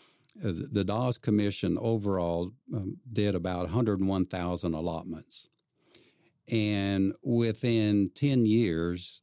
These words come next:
eighty percent of that land base, uh, which is approximately forty million acres, there was a total about fifty million acres that had been allotted, about forty million acres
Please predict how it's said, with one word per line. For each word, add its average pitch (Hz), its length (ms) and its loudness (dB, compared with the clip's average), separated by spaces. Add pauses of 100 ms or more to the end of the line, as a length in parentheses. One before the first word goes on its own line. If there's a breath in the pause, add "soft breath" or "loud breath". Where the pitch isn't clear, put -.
(100)
eighty 120 260 2
percent 101 560 -2 (180)
of 87 160 -2
that 87 260 -2 (180)
land 104 320 2
base, 80 420 -4 (760 soft breath)
uh, 87 180 -4
which 98 300 -2
is 92 300 -2
approximately 98 680 -4
forty 131 360 2
million 120 380 2
acres, 101 580 -2
there 92 100 -4
was 80 160 -6
a - 40 -20
total 98 280 -2
about 82 220 -6
fifty 139 340 0
million 82 340 -2
acres 80 380 -4
that 87 200 -6 (180)
had 85 180 -4
been 78 160 -4
allotted, 87 560 -4 (600 loud breath)
about 120 240 -4
forty 143 240 4
million 95 340 2
acres 85 580 -4